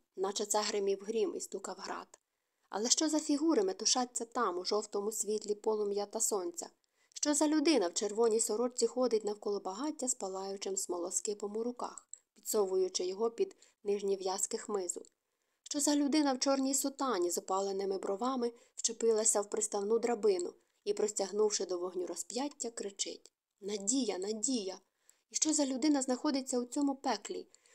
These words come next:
Боже мій, невже там жива істота? Ні, він мертвий, адже кат його задушив». «Чуєте, як він кричить?» — говорили в юрбі. «Та ні, він не кричить, він мертвий», — казала розгублена Анжеліка.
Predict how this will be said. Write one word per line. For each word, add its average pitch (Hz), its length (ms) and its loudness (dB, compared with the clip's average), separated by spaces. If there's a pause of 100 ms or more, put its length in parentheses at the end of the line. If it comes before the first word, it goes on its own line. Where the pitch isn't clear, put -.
(160)
Боже 220 400 0
мій, 202 320 0 (360)
невже 214 300 0
там 285 200 0
жива 254 280 2
істота? 233 500 0 (360)
Ні, 240 260 4
він 240 160 2
мертвий, 185 520 -4 (140)
адже 196 220 -6
кат 277 300 -2
його 196 220 -2
задушив». 190 500 0 (1400)
«Чуєте, 311 340 4
як 269 140 0
він 277 120 4
кричить?» — 277 540 0
говорили 202 460 -6
в 180 40 -8
юрбі. 190 420 -2 (360)
«Та 214 120 -4
ні, 254 180 2
він 208 120 6
не 202 100 4
кричить, 226 480 0
він 220 100 -2
мертвий», — 226 520 -2 (320)
казала 185 400 0
розгублена 190 560 -4
Анжеліка. 190 580 -4